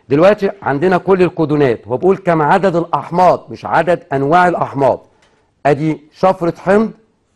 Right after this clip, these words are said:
اتنين، تلاتة، أربعة، خمسة. يبقى أنا عندي هنا خمس عدد، عدد الأحماض خمسة. طب وده ما ينفعش عشان ده كودون واقف. يبقى عدد أنواع الأحماض، آسف، عدد الأحماض خمس أحماض.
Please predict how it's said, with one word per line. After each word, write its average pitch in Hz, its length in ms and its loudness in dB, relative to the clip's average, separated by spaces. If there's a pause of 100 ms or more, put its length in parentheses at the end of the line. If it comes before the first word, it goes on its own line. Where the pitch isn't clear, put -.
اتنين، 185 580 2 (400)
تلاتة، 185 540 2 (360)
أربعة، 170 520 2 (200)
خمسة. - 460 -2 (480)
يبقى 110 140 -4
أنا 139 100 0
عندي 165 320 0
هنا 185 340 0 (240)
خمس 175 540 -2 (300)
عدد، 165 380 -2 (280)
عدد 156 360 -2
الأحماض 156 480 -4
خمسة. 139 380 -4 (340)
طب 143 160 0
وده 160 400 2 (160)
ما 123 100 -6
ينفعش 170 560 -2 (260)
عشان 143 220 -6
ده 151 80 0
كودون 143 280 -4
واقف. 110 300 -6 (480)
يبقى 120 300 2
عدد 165 320 0 (380)
أنواع 135 500 2 (100)
الأحماض، 139 680 -2
آسف، 139 300 -2
عدد 147 220 -2
الأحماض 165 580 -2
خمس 147 560 -4
أحماض. 110 360 -8